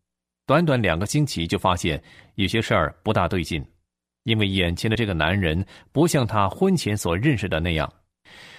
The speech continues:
在他认识的这个男人的时候，就连这个男人的兄弟姐妹都夸这个男人好，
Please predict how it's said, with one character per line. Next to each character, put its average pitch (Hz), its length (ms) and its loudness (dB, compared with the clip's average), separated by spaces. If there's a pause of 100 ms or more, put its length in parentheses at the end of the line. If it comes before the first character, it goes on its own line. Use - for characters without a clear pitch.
(200)
在 202 180 2
他 170 320 2
认 208 240 2
识 156 120 -2
的 123 120 2
这 151 140 2
个 123 100 2
男 107 260 4
人 131 140 2
的 101 80 0
时 95 140 -2
候， 87 260 -2 (440)
就 233 180 4
连 135 160 4
这 151 100 2
个 131 80 2
男 104 240 2
人 117 140 2
的 107 80 2
兄 202 300 2
弟 139 120 2
姐 78 220 -2
妹 85 260 0 (240)
都 127 180 2
夸 156 600 2
这 143 140 0
个 95 80 -2
男 82 160 0
人 82 120 0
好， - 420 -6